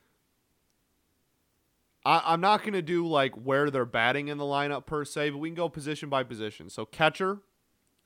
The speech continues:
is gonna be Wilson Ramos, um, which, again,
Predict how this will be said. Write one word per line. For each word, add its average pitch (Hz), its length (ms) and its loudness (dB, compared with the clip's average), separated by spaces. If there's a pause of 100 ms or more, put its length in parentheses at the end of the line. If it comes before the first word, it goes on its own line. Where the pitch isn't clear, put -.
(160)
is 131 140 -4
gonna 139 180 0
be 139 360 0 (800)
Wilson 127 640 -4 (340)
Ramos, 107 840 0 (920)
um, 113 540 2 (1400)
which, - 380 -2 (480)
again, 110 400 -2